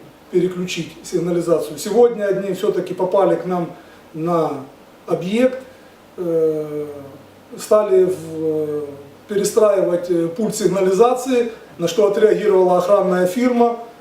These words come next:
которая обеспечивает на сегодняшний день нашу сохранность.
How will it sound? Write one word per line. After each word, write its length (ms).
которая 460
обеспечивает 580
на 60
сегодняшний 560
день 80
нашу 240
сохранность. 580